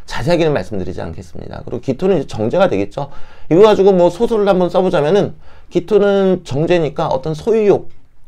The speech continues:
아, 내가 무언가를 놔버릴 수 있겠는가, 여기에 대한 생각을 할 수도 있겠고요. 그리고 을목은 겁재에 해당하니까요, 아, 어떤 두려움 또는 그냥 내가 이거를 질러버릴까, 표현해버릴까, 이런 생각이 드실 수도 있어요. 아, 그리고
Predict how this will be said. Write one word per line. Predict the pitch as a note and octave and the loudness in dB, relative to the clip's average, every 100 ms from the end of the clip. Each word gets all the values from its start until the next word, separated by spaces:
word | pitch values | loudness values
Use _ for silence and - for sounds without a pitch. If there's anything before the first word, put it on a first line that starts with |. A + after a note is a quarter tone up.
| - | -6
아, | E3 D3+ | 0 2
내가 | E3 F3 | 4 2
무언가를 | C#3+ F3 E3+ E3+ C3 | 2 2 2 2 0
놔버릴 | G#2 C#3+ F3+ E3+ | 0 0 0 0
수 | D#3+ | -2
있겠는가, | B2 E3+ D#3 B2+ D#3 - | -2 -2 -2 -2 -2 -2
여기에 | E3+ G3+ | 2 2
대한 | F#3 F3 | 2 0
생각을 | E3+ E3 D#3 | 0 -2 0
할 | D#3+ | -2
수도 | D#3 E3+ | -2 -2
있겠고요. | G3 E3 E3+ B2+ - - - - - | -2 0 2 2 0 -8 -16 -16 0
그리고 | G3+ E3+ | 4 6
을목은 | G#3 A3 A3+ G#3 G#3+ G3 | 6 8 8 8 6 2
겁재에 | B2+ - G3 | -2 2 2
해당하니까요, | F3 D3+ C3+ A#2 D3 F3 D3+ - - - | 4 0 -2 -4 -2 -2 -4 -14 -16 -14
아, | - - | -10 -6
어떤 | D#3 D#3 D#3+ | -4 -2 -2
두려움 | - F#3 F3 A#2 - - | 2 4 6 4 -2 -4
또는 | F#3 F#3+ | 0 0
그냥 | - D3+ D#3 | 0 0 2
내가 | B2 C#3+ | 2 0
이거를 | - C3 C#3+ C#3 D3 | -2 0 0 0 -2
질러버릴까, | - A#2+ C3+ B2 G#2 - - | -2 2 4 2 0 -4 -8
표현해버릴까, | G#3 A3+ A3+ D#3+ C#3 - C#3 | -2 0 0 -2 -4 -6 0
이런 | G3+ A3 | 2 2
생각이 | F#3+ D#3+ C3+ | 0 -4 -4
드실 | A2+ G#2+ A2+ | -6 -8 -8
수도 | - B2+ | -6 -4
있어요. | G2 - F#2+ C3 - - - - | -4 -4 -2 -2 -4 -14 -14 -6
아, | C#3 C#3 E3 | -2 -2 0
그리고 | F3 F#3+ F#3 - | 4 6 6 4